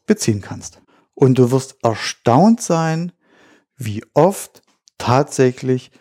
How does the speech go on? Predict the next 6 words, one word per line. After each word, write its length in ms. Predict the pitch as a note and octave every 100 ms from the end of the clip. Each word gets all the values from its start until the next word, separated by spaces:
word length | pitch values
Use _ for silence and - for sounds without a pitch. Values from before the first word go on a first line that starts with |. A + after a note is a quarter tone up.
| _ _
hier 380 | A#2+ A#2+ C3
eine 200 | C3 A#2
Empfehlung 640 | B2 A2+ - A2 A2+ A#2+ A#2+
dann 300 | G2 G2 -
zustande 460 | B2+ - F2+ G2
kommt. 420 | - - - -